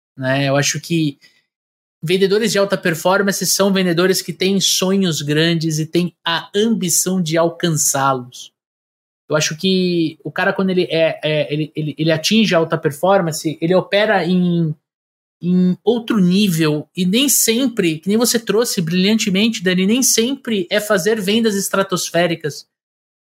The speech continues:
Ele mantém uma li-, ele mantém uma, uma consistência, assim,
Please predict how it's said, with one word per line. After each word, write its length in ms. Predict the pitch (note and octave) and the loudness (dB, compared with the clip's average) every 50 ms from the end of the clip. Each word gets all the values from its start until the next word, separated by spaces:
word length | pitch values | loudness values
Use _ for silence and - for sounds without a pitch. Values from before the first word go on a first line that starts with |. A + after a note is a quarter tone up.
| _ | _
Ele 160 | - F3+ G3+ | -2 0 0
mantém 520 | G#3+ G#3 A3+ A3+ G#3 G#3+ - G#3 A#3 B3 B3+ | 2 2 2 0 0 0 0 0 0 0 0
uma 180 | A#3+ A3 G#3 | 2 2 2
li-, 220 | G3 G3 G3+ G3 G3 - F3+ E3+ | 2 2 0 -2 -2 -2 -4 -2
ele 160 | - F3+ F#3 G3+ | -2 -2 0 0
mantém 280 | G#3 G#3 G3+ - A3+ | 0 0 0 0 0
uma, 240 | A#3+ A#3+ A#3+ G#3+ - F3 | 0 0 0 -2 -2 -2
uma 180 | F#3 F#3 F3+ | -2 -2 -2
consistência, 840 | F3+ - G3 G3+ F#3+ - - F3+ - - F3+ F#3 G#3 A#3 A3 - F3 | -2 -2 0 0 0 0 -2 -6 -4 -2 0 2 2 2 0 0 -2
assim, 320 | D#3 - - G#3+ G#3 G3 | -2 0 0 2 2 0